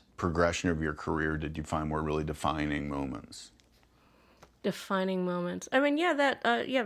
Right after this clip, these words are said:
Speaker 2: Best New Chef was huge for me.
Speaker 1: Yeah.
Speaker 2: Um,
Speaker 1: Have you made friends from that class that you continue with?
Speaker 2: Um,
Speaker 1: Can you name one person who was on that class?
Speaker 2: <laughs> Wiley Dufresne.
Speaker 1: <laughs> Wiley
Speaker 2: Wiley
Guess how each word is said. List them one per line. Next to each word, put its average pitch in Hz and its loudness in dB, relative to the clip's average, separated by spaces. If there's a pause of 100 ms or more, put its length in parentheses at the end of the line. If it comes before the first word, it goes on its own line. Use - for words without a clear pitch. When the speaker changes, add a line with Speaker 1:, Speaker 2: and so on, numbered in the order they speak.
(200)
Speaker 2:
Best 220 0
New 254 0
Chef 220 -2
was 202 -2
huge 196 -2
for 214 -2
me. 240 -2 (220)
Speaker 1:
Yeah. - 0 (240)
Speaker 2:
Um, 175 2
Speaker 1:
Have 180 4
you - 8
made 92 6
friends 85 0
from 87 2
that 87 0
class 87 -2
that 95 0
you 87 -2
continue 92 -4 (180)
with? 113 -2 (920)
Speaker 2:
Um, 381 4 (840)
Speaker 1:
Can 80 -2
you 82 2
name 87 4
one 78 -2
person - -6 (200)
who - -6
was - -6
on - -18 (140)
that - 2
class? - 4
Speaker 2:
<laughs> - -6
Wiley 220 8
Dufresne. 185 8
Speaker 1:
<laughs> 269 2
Wiley - 8
Speaker 2:
Wiley 202 10